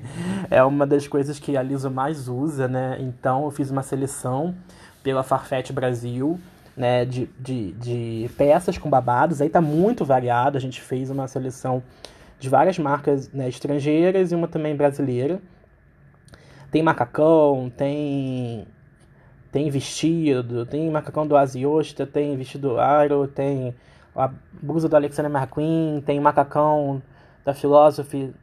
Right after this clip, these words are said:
do, de Lorenzo Serafini, é, tem biquíni e maiô do Amir Islama, tem blusa da Balmain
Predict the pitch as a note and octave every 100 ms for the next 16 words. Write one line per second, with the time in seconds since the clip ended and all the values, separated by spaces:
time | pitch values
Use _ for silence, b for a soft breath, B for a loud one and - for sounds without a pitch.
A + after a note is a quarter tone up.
0 | _ _ _ - C3 B2+ A#2+ A#2 - _
1 | _ - B2+ C3+ C3 C#3 C#3 B2+ B2+ -
2 | _ _ - C#3+ B2 - E3+ F3 D#3 C#3+
3 | C#3+ b b b b b b b - -
4 | C3 C3+ C3+ B2+ - D#3+ E3+ C#3+ C#3 -
5 | F3+ F#3 F3 D3+ C#3+ G2+ C#3 C#3 C3 C#3
6 | D3 C#3+ C#3+ C#3 C3+ C3 C3 D#3+ E3 D#3+
7 | D3+ D3 - B B B D3 C#3+ C#3+ E3+
8 | D#3+ D3 C3+ C3 B2+ B2+ E3 E3+ E3+ E3+